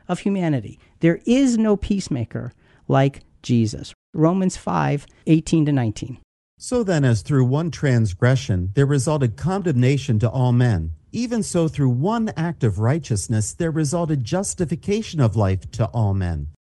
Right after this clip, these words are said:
Speaker 2: For as through the one man's disobedience the many were made sinners, even so through the obedience of the one the many will be made righteous.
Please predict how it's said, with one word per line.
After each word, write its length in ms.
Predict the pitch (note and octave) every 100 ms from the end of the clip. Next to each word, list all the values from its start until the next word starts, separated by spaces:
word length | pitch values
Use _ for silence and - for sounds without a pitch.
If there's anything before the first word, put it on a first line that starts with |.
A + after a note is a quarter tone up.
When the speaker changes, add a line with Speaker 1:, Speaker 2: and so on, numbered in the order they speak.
| _
Speaker 2:
For 140 | -
as 220 | D#3+ D#3+
through 240 | - F3 D#3+
the 100 | C3+
one 300 | A#2+ F3+ G#3
man's 340 | F3 D#3 A2+
disobedience 880 | D#3 D#3 D3+ A#2 C#3+ D3 A2+ G#2+ -
the 100 | C3
many 300 | D3 G3+ F#3+
were 160 | B2+
made 260 | A#2 C3 A2+
sinners, 540 | - F#3 D#3 F#2 F2+ - - - -
even 400 | A3 A#3+ F#3+ D3
so 500 | - A3 G3 G2 F#2
through 220 | - C3+
the 160 | B2+ A#2
obedience 760 | A2 F2+ D#3 G#3 A3 A3+ -
of 120 | G3+ D#3+
the 100 | E3
one 380 | F3 F3 A2+ G#2 - -
the 100 | A2
many 400 | A2+ C#3+ D#3 A2
will 200 | G#2 G2
be 180 | G#2
made 500 | F#2+ A2 B2+ D3+ C3
righteous. 640 | G#2+ G#2+ G2 - C#2 -